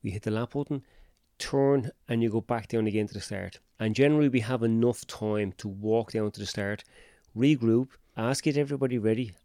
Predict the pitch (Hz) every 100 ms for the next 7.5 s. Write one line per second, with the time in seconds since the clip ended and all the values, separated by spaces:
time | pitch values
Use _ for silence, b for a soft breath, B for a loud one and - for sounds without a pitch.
0 | - 107 113 104 101 101 95 90 92 b
1 | b b b b - 104 101 - 110 101
2 | 95 - 170 170 - 113 120 95 110 -
3 | 135 - 123 123 117 117 107 107 110 107
4 | 98 95 - _ _ 104 113 147 180 -
5 | 160 160 143 - 117 - 165 - - _
6 | _ _ _ 107 104 113 110 - 98 98
7 | - 139 151 156